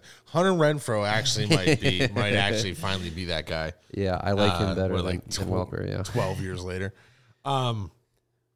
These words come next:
Speaker 2: Welker, I mean, I wonder if he's gonna hit the Hall of Fame. I don't know what his career numbers are. Uh,
Speaker 1: Yeah.
Speaker 2: I shouldn't have, I shouldn't have raised that question because I, I don't, I don't,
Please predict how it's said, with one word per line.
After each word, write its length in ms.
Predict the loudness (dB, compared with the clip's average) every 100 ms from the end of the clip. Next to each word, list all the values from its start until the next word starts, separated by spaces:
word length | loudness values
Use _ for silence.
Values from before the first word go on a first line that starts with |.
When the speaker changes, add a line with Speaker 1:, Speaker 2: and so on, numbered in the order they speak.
| _ 0
Speaker 2:
Welker, 400 | 0 0 -4 -4 -6
I 100 | -2
mean, 180 | 0 0
I 60 | 0
wonder 220 | -2 -2
if 80 | -4
he's 160 | -6
gonna 140 | -6 -6
hit 140 | -6
the 60 | -6
Hall 180 | -6 -6
of 60 |
Fame. 300 | -8 -12 -8
I 80 | -4
don't 140 | -2 0
know 140 | 0
what 100 | 0
his 140 | -4
career 260 | -6 -6 -4
numbers 320 | -6 -8 -8
are. 260 | -8 -8 -10 -16 _
Uh, 60 | -10
Speaker 1:
Yeah. 180 | -10 -6
Speaker 2:
I 60 | -2
shouldn't 240 | 2 4
have, 80 | 2
I 20 |
shouldn't 200 | 0 0
have 60 | 2
raised 180 | 0 0
that 120 | -2
question 360 | -4 -4 -8
because 200 | -12 -10
I, 60 | -8
I 20 | -8 -8
don't, 100 | -8
I 40 | -10
don't, 220 | -10